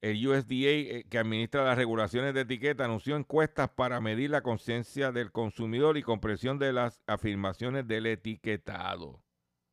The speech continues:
O sea que por ahí están en este momento evaluando eso. Cuidadito.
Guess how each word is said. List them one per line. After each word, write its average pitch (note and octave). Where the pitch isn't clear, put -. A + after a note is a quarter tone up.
O -
sea G#2+
que G#2+
por A#2
ahí D3
están C3
en C#3
este C#3+
momento C3
evaluando G#2
eso. -
Cuidadito. G#2+